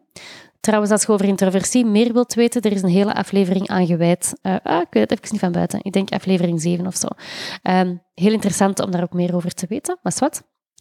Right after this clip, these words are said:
Extraversie is tegenovergestelde. Extraverten halen energie uit grote groepen, hebben ook veel vaker nood aan mensen zien, want daar laden die van op. Maar verwerken ook hun informatie al sprekend.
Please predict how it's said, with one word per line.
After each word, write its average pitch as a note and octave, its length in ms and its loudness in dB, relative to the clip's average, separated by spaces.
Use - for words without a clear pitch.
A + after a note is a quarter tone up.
Extraversie D#4+ 800 0
is D4 120 0
tegenovergestelde. G#3 1000 0
Extraverten A3+ 640 0
halen G3+ 220 2
energie F#3+ 400 0
uit - 240 -2
grote F3 540 -2
groepen, D4 380 -4
hebben G#3 220 2
ook A3 140 0
veel C#4+ 480 4
vaker A3+ 500 0
nood G3+ 420 2
aan F#3+ 280 -4
mensen C#4 380 0
zien, D#4+ 300 2
want A3 160 0
daar F#3+ 200 0
laden G#3+ 360 0
die G3+ 120 0
van F3 160 -2
op. - 160 -6
Maar G#3 460 0
verwerken A#3+ 520 0
ook C#4+ 120 -2
hun C4+ 100 0
informatie G#3+ 640 -2
al G3 80 -4
sprekend. - 640 -8